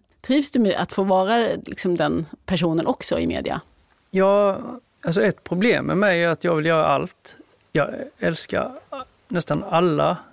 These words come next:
Speaker 2: saker <laughs> som finns. Och att det blir nästan för mycket.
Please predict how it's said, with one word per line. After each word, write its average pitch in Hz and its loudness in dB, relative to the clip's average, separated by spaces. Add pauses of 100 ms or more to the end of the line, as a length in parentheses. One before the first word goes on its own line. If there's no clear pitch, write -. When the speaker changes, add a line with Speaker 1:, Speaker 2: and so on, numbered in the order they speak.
(300)
Speaker 2:
saker - -4 (240)
<laughs> - -10
som - -4
finns. 170 -2 (440)
Och - 0
att 175 2
det 208 2
blir 180 4
nästan 180 2
för - 4
mycket. 175 0